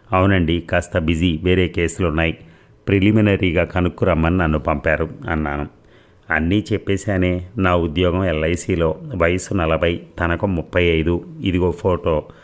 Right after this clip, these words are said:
కుబేరా ఫైనాన్స్లో అకౌంటెంట్. శుక్రవారం సాయంత్రం ఐదు గంటలకు ఆఫీస్ వదిలిందని చెప్పారు.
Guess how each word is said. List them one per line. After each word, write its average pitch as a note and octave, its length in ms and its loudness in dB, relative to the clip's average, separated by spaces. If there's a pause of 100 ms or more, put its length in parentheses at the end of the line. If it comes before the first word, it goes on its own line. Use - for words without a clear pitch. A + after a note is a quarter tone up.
(340)
కుబేరా F#2 460 4
ఫైనాన్స్లో F2+ 680 -2
అకౌంటెంట్. F2 920 -2
శుక్రవారం F#2 540 0
సాయంత్రం F2+ 520 0
ఐదు E2+ 180 2
గంటలకు F2+ 440 0
ఆఫీస్ E2+ 440 0
వదిలిందని F2 380 0
చెప్పారు. E2+ 560 0